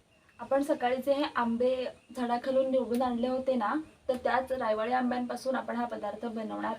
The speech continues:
आहोत. सुरुवातीला आपण त्यातला एक आंबा, या आंब्याचा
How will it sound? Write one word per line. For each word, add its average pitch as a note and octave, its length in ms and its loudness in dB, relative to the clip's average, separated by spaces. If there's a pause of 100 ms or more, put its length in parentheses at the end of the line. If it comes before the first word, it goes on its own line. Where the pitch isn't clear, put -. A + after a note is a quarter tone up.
आहोत. A3+ 340 -2 (600)
सुरुवातीला B3+ 500 0
आपण B3 520 -2 (260)
त्यातला B3+ 280 -2 (120)
एक B3+ 320 -2
आंबा, A3+ 340 -2 (220)
या B3 140 0
आंब्याचा A#3 560 0